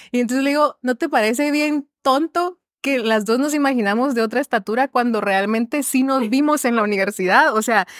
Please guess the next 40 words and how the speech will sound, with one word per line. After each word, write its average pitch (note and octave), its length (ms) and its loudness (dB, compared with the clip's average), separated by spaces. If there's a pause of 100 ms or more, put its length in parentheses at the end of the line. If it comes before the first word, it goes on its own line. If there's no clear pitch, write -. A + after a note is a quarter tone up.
(160)
sí - 180 -2
era D4 120 2
así D4 120 -2
como, D#4+ 240 -2
"Ah, G#4+ 560 4
esa D4 240 -4
es D#4 80 -2
la C#4 140 2
chava C4 320 2
que C4 160 -2
le A3 100 0
dicen C4 320 0
la F3+ 140 4
Rana", G#3 340 2
¿verdad? F3 320 0
Y G#3 60 0
así G#3 200 -2
como, A#3 280 0
"y F#3 60 0
vos G3 180 0
me A#3+ 80 2
ubicabas G3+ 400 0
así G#3 260 -4
siempre G#3+ 320 0
con G#3+ 160 0
mi G#3+ 80 2
grupito F3+ 360 -2
de G3 60 4
amigos". G3 360 0
Entonces G#3+ 420 -2
como B3 220 0
que F#3+ 100 -2
sí G#3+ 320 -4 (220)
convivimos A3 880 0 (340)
en G#3 100 0
el G3+ 80 0
mismo G#3 200 0
tiempo A#3 320 0
y A#3 80 2
espacio. B3 560 -2